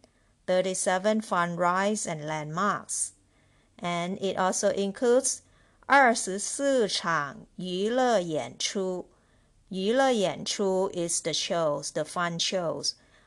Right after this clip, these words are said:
二十四 is twenty-four. So 二十四场娱乐演出, twenty-four fun shows. Not only that, it also has,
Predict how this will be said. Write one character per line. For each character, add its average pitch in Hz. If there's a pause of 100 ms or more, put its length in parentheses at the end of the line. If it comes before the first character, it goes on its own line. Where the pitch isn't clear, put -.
(160)
二 240
十 185
四 233
is 165
twenty-four. 175 (380)
So 160
二 254
十 214
四 269
场 160
娱 165
乐 233
演 175
出, 202 (300)
twenty-four 180
fun 175
shows. 185 (1000)
Not 190
only 202
that, 220
it 208
also 202
has, 190